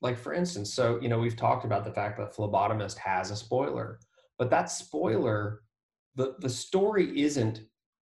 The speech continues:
to build you up to the spoiler. The spoiler happens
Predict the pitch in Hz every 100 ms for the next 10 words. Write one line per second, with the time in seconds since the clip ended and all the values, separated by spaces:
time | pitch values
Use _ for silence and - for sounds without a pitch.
0 | _ _ - - 135 120 117 - 117 143
1 | 165 127 113 110 110 123 113 110 170 226
2 | 123 - 107 - 160 170 131 120 120 131
3 | 120 113 -